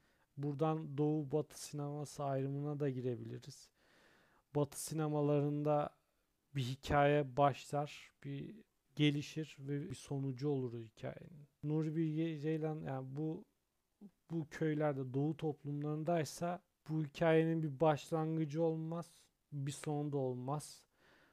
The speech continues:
Bu hikayeler sürekli farklı şekilde işlenir, işlenmeye devam eder.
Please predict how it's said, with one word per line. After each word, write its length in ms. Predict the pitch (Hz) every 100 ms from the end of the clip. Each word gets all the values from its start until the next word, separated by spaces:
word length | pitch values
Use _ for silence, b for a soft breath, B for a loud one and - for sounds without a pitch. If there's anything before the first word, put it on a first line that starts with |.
| _ -
Bu 140 | 147
hikayeler 680 | 135 - 156 156 151 151 151 - - _
sürekli 680 | - 165 160 139 143 147
farklı 540 | 143 - 147 147 - 139
şekilde 580 | - 135 - 127 139 139
işlenir, 640 | - - 135 131 - _ -
işlenmeye 640 | - 143 135 131 131 131
devam 420 | 135 131 135 131
eder. 500 | 131 117 123 - -